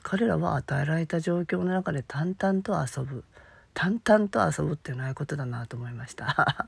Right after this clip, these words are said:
<laughs> はい。うん。だからなんか、その、すごく悲観的になったり不安になってしまってるのは大人の方であって、いや、子供はいつも言う通り、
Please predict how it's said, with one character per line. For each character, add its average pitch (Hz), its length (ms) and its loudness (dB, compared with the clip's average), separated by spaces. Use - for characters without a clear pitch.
<laughs> - 200 -20
は - 180 0
い。 - 80 -4
う 165 40 4
ん。 143 240 2
だ 180 160 6
か 190 120 4
ら 170 120 6
な 170 120 4
ん 196 60 0
か、 175 180 2
そ - 140 0
の、 143 140 2
す 135 140 0
ご 233 140 2
く 226 120 6
悲 175 120 4
観 170 240 4
的 180 240 0
に 180 100 4
な 180 120 2
っ 175 40 -2
た - 140 -4
り 147 100 2
不 156 200 -2
安 156 80 4
に 165 120 4
な 165 100 2
っ 165 40 -4
て 139 460 -2
し - 140 -2
ま 147 120 2
っ 143 40 0
て 151 120 -2
る 156 120 4
の 156 100 2
は 139 40 0
大 127 80 -2
人 160 140 0
の 185 140 0
方 196 240 0
で 147 140 2
あ 143 60 0
っ 147 40 -4
て、 135 640 -4
い - 20 -12
や、 151 80 -2
子 - 120 -4
供 160 260 2
は 196 220 6
い 160 100 0
つ 151 100 0
も 147 140 2
言 151 160 4
う 165 60 0
通 214 240 -2
り、 139 200 0